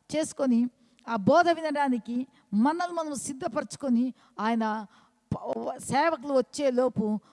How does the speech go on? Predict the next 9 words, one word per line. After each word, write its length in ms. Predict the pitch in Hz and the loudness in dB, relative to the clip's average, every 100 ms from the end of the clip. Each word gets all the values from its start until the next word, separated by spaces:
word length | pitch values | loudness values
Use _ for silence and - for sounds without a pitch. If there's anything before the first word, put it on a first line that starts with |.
| - | -8
మనము 240 | 208 226 277 | -4 -4 -4
ఆ 220 | 262 220 | -2 0
స్థలములో 600 | 226 - 233 285 285 262 | 0 -2 -2 0 4 2
కూర్చోవడము 760 | 233 247 240 - 240 220 214 220 | 2 -2 -4 -2 -2 0 0 2
నిజంగా 400 | 208 220 226 226 | 0 -2 -4 -4
సేవకులకే 760 | - 233 262 254 277 262 269 | -6 -4 -4 -6 -8 -8 -8
కానీ, 260 | 254 269 269 | -6 -8 -8
పరిశుద్ధాత్మకే 920 | 247 220 - 240 220 220 226 226 220 | -8 -8 -6 -8 -6 -6 -6 -6 -6
కానీ 260 | 202 202 | -8 -8